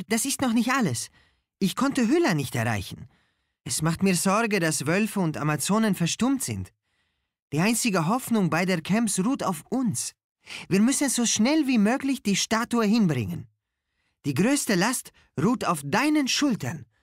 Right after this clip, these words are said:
Sohn des Hades.“ Nico mochte Rayna, aber er wurde so oft aufgefordert, Unmögliches zu schaffen.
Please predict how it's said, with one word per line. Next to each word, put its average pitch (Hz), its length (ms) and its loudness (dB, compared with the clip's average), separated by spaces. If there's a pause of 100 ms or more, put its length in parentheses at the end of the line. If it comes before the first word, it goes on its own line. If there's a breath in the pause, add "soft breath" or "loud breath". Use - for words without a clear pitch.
(200)
Sohn 151 260 0
des 123 200 -2
Hades.“ 120 520 -4 (640)
Nico 120 300 -2
mochte 127 380 -4
Rayna, 98 380 -8 (640)
aber 147 180 -2
er 139 100 -2
wurde 190 200 2
so 156 240 0
oft - 220 -8
aufgefordert, 180 720 -4
Unmögliches 165 760 0
zu 110 100 -6
schaffen. - 440 -8